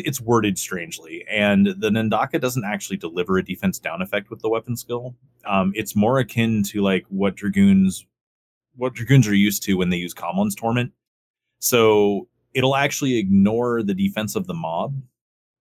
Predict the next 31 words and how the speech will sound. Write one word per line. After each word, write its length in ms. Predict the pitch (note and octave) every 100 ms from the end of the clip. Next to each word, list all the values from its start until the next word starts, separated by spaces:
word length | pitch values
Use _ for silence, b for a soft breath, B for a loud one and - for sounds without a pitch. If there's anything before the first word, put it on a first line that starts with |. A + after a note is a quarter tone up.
| _
uh, 200 | F#2 F2 D#2+
based 360 | G#2 G#2 G2+ -
on 580 | A2 G2+ F#2+ F#2 F2 F2
the 180 | G2 F#2+
amount 320 | F#2 F2+ F#2
of 100 | E2+
enfeebles 480 | E2 - F#2+ A#2+ B2
that 120 | C3
are 120 | C#3
on 140 | C3+ D#3
it, 140 | G3+ - _ _ _ _ _ _
which 380 | - A#2 C3 -
sounds 400 | - E3 E3+ C#3
great. 440 | G2+ E3+ B2+ D2 -
Like, 260 | G2+ G2
hey, 200 | - C#3+
you 300 | G#2+ F#2+ A2
know, 120 | G#2+ G2+
we 120 | A#2+
use 240 | B2 A2
Kamlans 600 | - G#2+ A2+ G2+ F#2+ F#2
in 80 | F#2+
order 260 | F#2 F2+ F#2
to 720 | - F2 F2 F2 E2+ E2+ E2+
cap 260 | - G#2 G2
our, 300 | G2+ F2+ E2+
our 120 | F#2+ F#2+
P 180 | -
diff 180 | G#2+ G2
ratio 500 | F#2 E2+ F2+ F2 F2
easier 560 | F2 F2 E2+ E2+ G2